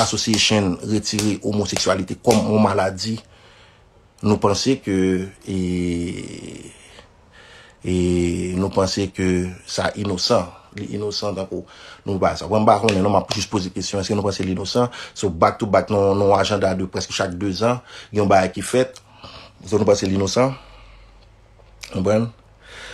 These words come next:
So, m pa gen pwoblèm avèk yon grenn mouvman, yon. M di sa poze kesyon, e m syo ke nou tout, tout nou ka poze kesyon, e nou ka jwenn repons, e m prè pou nou pataje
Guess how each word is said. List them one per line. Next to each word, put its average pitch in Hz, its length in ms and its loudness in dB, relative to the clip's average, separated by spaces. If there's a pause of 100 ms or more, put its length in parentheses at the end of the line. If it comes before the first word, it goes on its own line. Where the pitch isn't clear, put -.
(120)
So, 98 460 4 (1300)
m 107 160 0
pa 107 240 6
gen 107 160 4
pwoblèm 92 460 4 (340)
avèk 90 560 -6 (240)
yon 90 160 -6
grenn 90 240 0
mouvman, 90 560 2
yon. 87 240 -6
M 90 80 -4
di 95 80 -6
sa 95 160 0
poze 92 380 -6
kesyon, 113 500 -4 (320)
e - 80 -4
m 101 80 0
syo 95 240 -2
ke 95 160 0
nou 95 80 2
tout, 98 240 -4
tout 95 160 -2
nou 92 80 0
ka 92 160 -2
poze 87 240 -8
kesyon, 95 320 -4
e 92 80 -4
nou 92 80 -2
ka 92 160 -2
jwenn 92 220 -8
repons, 92 260 -8
e 95 80 -10
m 92 140 -4
prè 95 100 -4
pou 95 160 -12
nou 90 80 -12
pataje - 600 -6